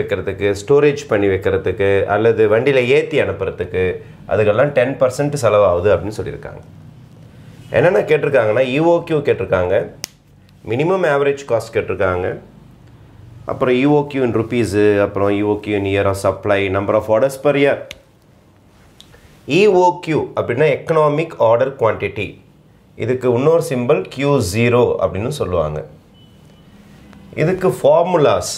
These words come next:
இது எல்லாமே ரெடிமேட் formulas இருக்கு. சம் ரொம்ப ரொம்ப simple. formula போட்டு calculator use பண்ணீங்கன்னா அடுத்த second answer வந்துரும். இதோட formula பார்த்தீங்கன்னா உங்களுக்கு டூ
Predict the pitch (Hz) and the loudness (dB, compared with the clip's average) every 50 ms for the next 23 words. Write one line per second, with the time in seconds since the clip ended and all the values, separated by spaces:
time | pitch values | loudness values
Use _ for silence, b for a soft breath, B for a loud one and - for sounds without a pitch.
0 | - - - 143 135 127 135 143 151 151 156 160 175 180 180 165 - 117 127 127 | -10 -6 0 2 2 2 4 4 2 2 2 2 2 2 2 2 2 2 0 2
1 | 131 147 151 165 170 160 - - 127 120 120 123 127 123 117 117 107 98 107 104 | 2 2 2 2 0 0 -2 0 2 2 2 2 0 0 0 0 0 0 0 -2
2 | 101 - - 151 190 208 208 - - 131 127 143 143 123 123 131 139 143 147 151 | -2 0 -2 -2 0 -2 -4 -4 -2 -2 -2 0 -2 -2 -2 0 0 0 0 0
3 | 147 147 147 160 160 156 - 131 123 120 120 156 175 170 - 156 127 131 143 143 | 0 0 0 0 0 0 -2 -4 -4 -2 -2 -2 -2 0 0 0 2 2 0 0
4 | 143 139 135 135 139 143 143 - 131 131 135 143 139 - - 110 117 123 117 - | 0 0 0 0 0 -2 -2 0 0 2 2 2 0 -2 -2 -2 -2 -4 -4 -2
5 | 117 117 123 131 127 117 117 117 113 110 117 - 120 117 113 107 104 107 107 - | -2 0 2 2 2 2 0 -2 -4 -4 -2 0 0 0 0 0 -2 -2 -4 -4
6 | 90 90 85 82 - - - - - - - - - - - B B B B B | -6 -4 -4 -6 -6 -10 -12 -12 -16 -20 -20 -20 -20 -20 -20 B B B B B
7 | B B B B B B B B B B - - - 139 156 156 147 151 151 151 | B B B B B B B B B B -10 -4 0 2 2 2 2 2 2 2
8 | 175 180 190 185 175 - 151 - - 151 147 151 156 151 143 139 127 127 120 143 | 2 2 2 0 2 2 0 0 0 0 0 2 2 2 2 2 0 -2 -2 -4
9 | 151 - - - - 160 | -8 -8 -8 -4 -2 -2